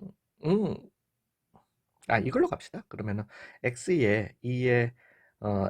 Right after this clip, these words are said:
X제곱 더하기 삼 디엑스가 있었다라고 칩시다.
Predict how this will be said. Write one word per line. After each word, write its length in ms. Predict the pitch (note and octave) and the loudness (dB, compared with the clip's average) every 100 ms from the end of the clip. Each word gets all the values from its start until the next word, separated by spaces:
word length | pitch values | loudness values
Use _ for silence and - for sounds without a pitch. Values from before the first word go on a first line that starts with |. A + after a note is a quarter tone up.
| - | -4
X제곱 600 | G2 C3 B2 G2 B2+ - | -8 -6 -6 -4 -6 -4
더하기 340 | G2 F#2+ G2 | -4 -4 -6
삼 260 | G2+ D#3+ E3 - _ _ | -6 -4 -4 -8 _ _
디엑스가 540 | A#2 A#2 F#2 - - | -2 0 0 -4 -6
있었다라고 540 | E2 - E2+ F#2 - - | -6 -6 -6 -6 -8 -12
칩시다. 480 | - - - D#2+ | -18 -16 -10 -10